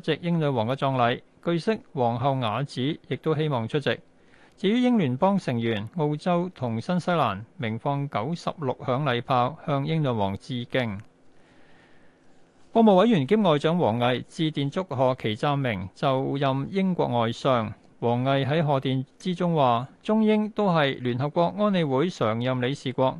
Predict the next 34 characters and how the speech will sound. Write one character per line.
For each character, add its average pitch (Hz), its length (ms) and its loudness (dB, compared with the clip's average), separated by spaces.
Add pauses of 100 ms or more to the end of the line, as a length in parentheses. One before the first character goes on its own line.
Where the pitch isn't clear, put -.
同 143 100 -4
埋 127 220 2
具 151 140 2
有 147 180 2
重 135 200 -4
要 139 140 -2
影 139 160 -2
響 147 140 -2
嘅 139 140 -2
國 123 160 -4
家， 143 260 -2 (280)
希 156 120 0
望 127 200 0
雙 156 240 -4
方 156 440 -2
本 143 200 -2
住 131 280 -4
相 165 320 -2
互 135 100 -2
尊 156 240 -4
重、 127 260 -2 (200)
互 143 160 -2
利 135 160 0
共 131 200 -4
贏 110 160 0
嘅 127 80 -2
原 117 200 -4
則， 180 200 -2 (140)
加 165 200 0
強 123 260 -4
對 131 200 -4
話 117 200 0
合 110 100 -4
作， 123 240 -2